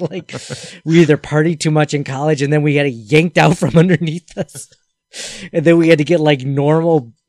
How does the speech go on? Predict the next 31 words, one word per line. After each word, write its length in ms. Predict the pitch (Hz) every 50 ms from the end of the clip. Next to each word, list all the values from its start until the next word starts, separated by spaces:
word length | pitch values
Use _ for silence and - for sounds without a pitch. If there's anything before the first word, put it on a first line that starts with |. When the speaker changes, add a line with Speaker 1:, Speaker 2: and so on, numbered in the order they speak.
| - 131 131
Speaker 1:
regular 380 | 131 156 156 156 175 175 165 147
jobs 560 | 123 123 139 135 127 135 147 165 170 160 151
<laughs> 20 |
the 120 | 208 233 - - - - 185 -
last 380 | 208 185 175 170 170 175 - -
twenty-five 560 | 160 147 160 160 151 - 175 170 170 170 147
years. 480 | 156 156 156 175 202 233 - - - - _ _ - - - - - - - - - - 165 - _ _
And 140 | 151 147 131
then 180 | 147 151 147 151
there's, 260 | 156 151 135 - -
like, 200 | 143 143 131 135
we 100 | 143 143
finally, 460 | 139 - - 151 151 151 151 151 151
like, 260 | 135 139 135 135 - _ _ _ _ _ _ _ _ _ _ _
found 180 | 147 143 143 139
some 140 | 147 131
other 160 | 143 135 147 143
stipulation 500 | - 156 - 143 139 143 139 - 143 139
where 80 | 131
we 80 | 127 117
got 240 | 107 143 135 131 -
back 220 | 151 143 143 -
into 100 | 151 156
the 80 | 143 117
good 180 | - 165 131
<laughs> 0 |
graces 520 | - - - - 156 - - 180 131 120 156
of 100 | 139 131
our 160 | 139 147 147
deceased 520 | - - 160 - - 165 170 156 - -
grandparents 720 | - 160 143 - _ _ - 160 156 156 _ _ - -